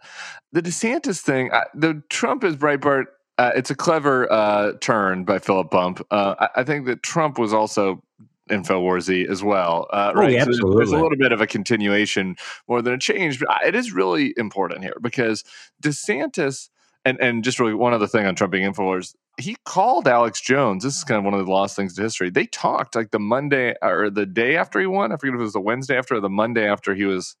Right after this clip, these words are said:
Speaker 1: he, he beat Hillary. He called Alex Jones to, you know,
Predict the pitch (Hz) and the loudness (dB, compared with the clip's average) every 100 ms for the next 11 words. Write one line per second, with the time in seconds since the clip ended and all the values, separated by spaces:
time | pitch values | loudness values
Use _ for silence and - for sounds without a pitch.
0 | _ 104 95 104 98 113 117 110 123 - | _ -6 -6 -6 -4 -4 -2 -4 -4 -8
1 | - _ _ - - _ - 127 165 175 | -16 _ _ -20 -20 _ -8 0 2 4
2 | 165 156 151 113 123 147 - - - - | 4 4 2 2 2 2 -2 -8 -6 0
3 | 110 101 - 113 101 92 | 2 2 2 0 0 -2